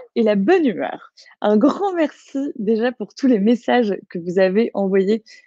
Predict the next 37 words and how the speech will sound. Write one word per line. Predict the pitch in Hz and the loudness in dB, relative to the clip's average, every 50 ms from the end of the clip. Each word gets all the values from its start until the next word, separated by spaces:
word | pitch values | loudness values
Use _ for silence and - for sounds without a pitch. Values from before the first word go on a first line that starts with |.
| _ _ | _ _
suite, | - - - - - 247 233 - - 226 | -20 -18 -10 -2 0 0 0 0 2 2
euh, | 185 - - - 165 156 160 156 151 147 | 2 2 4 2 2 2 2 2 0 0
bah, | 156 165 165 | 0 2 4
au | 170 | 4
dernier | 170 190 190 196 208 214 202 208 | 6 6 6 4 4 2 0 0
épisode. | 202 - - - 208 214 233 | -2 -4 -4 0 0 0 0
Ça | - 202 175 | -2 -6 -4
m'a | 170 170 | -4 -4
fait | 165 - 226 - | -4 -4 -6 -2
hyper | 254 226 226 240 226 - | -2 0 0 -2 -4 -2
plaisir. | - 226 208 190 190 226 294 - - - - - | -4 -2 -2 0 0 -2 -2 -4 -6 -8 -2 -2
<laughs> | 440 - _ - - - - - 339 381 - 453 453 - _ _ - | -2 -2 _ -2 -2 -2 0 0 0 0 0 0 -2 -4 _ _ -4
Je | 240 262 | -2 0
vois | 262 247 226 247 277 285 262 | 0 0 2 2 2 2 0
que | - - 233 220 214 220 220 | 0 0 2 2 2 2 0
ces, | 214 _ - 220 208 202 | -4 _ -6 -2 0 0
euh, | 190 180 170 - 240 254 254 233 202 _ - | 2 0 0 -2 -6 -14 -12 -14 -10 _ -2
petits | 285 240 - - 285 | -2 -2 0 0 0
moments | 285 269 247 262 254 | 0 2 2 0 -2
partagés | 240 233 - - 226 233 226 262 262 | -2 -6 -6 -4 -4 -2 -2 -2 -2
vous | 226 208 214 196 _ - | -2 -2 -4 -6 _ -4
plaisent. | 220 214 220 240 277 254 226 180 - - 233 247 - 180 - - | -2 0 0 0 0 0 -2 -2 -4 -4 -18 -20 -20 -20 -12 -4
Donc, | 175 214 233 247 - - 247 | 2 2 2 4 4 2 2
euh, | 226 | 2
voilà, | 190 180 139 - | 2 2 0 0
c'est, | - - - 180 170 175 190 | -2 -2 0 2 4 2 2
c'est | 190 - 196 | 0 0 0
absolument | 180 175 - - 214 233 220 220 220 | 0 0 -2 -2 0 0 0 0 0
génial | 190 196 180 185 190 202 226 220 | 2 0 0 0 2 0 0 0
et, | 196 170 165 - - | 0 0 0 0 2
et | 208 | 4
n'hésitez | 202 214 214 202 208 - 233 | 4 4 4 2 2 2 2
pas | 208 262 247 | 4 4 4
à | |
m'écrire. | 226 208 196 - - - - | 2 0 -2 -6 -14 -12 -2
C'est | - 190 | -2 0
vraiment | 170 180 196 214 247 | 2 2 2 2 0